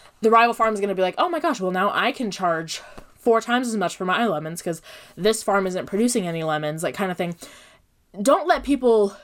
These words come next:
capitalize on your bad days. And they can't capitalize if they don't know what's going on. Um, I had, when my car stopped on the side of the highway, I had posted a video of me laughing 'cause I thought it was quite comical actually when it happened because,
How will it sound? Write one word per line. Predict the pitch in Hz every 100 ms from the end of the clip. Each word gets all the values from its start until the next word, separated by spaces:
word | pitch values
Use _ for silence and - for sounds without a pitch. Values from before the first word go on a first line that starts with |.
| _
capitalize | - 240 226 220 190 180 170 -
on | 131 175 165 165 170 - _ _
your | 190 208
bad | 190 160 156
days. | 143 135
And | 185
they | 226
can't | 233 277
capitalize | 262 240 220 208 185
if | 185
they | 180
don't | 175 156
know | 160
what's | 160 -
going | 160 151 143
on. | 101 113 151 _ _ _ _ _ _ 214
Um, | 190 196 180 -
I | - 208
had, | 226 233 214 202
when | 196
my | 196 190
car | - 226 226 220 220 - - -
stopped | - 226 226
on | 220
the | 202
side | 196
of | 190
the | 185
highway, | 180 175 175 -
I | 185
had | 202 -
posted | 208 202 196
a |
video | 185 190 190 180
of | -
me | 180 180 180
laughing | 175 175 190 180 190
'cause | 208
I |
thought | 208 311
it | 311
was | 240
quite | 220 170
comical | 190 190 185 175
actually | 139 170 185
when | 170 165
it |
happened | - 170 165 165
because, | 165 175 165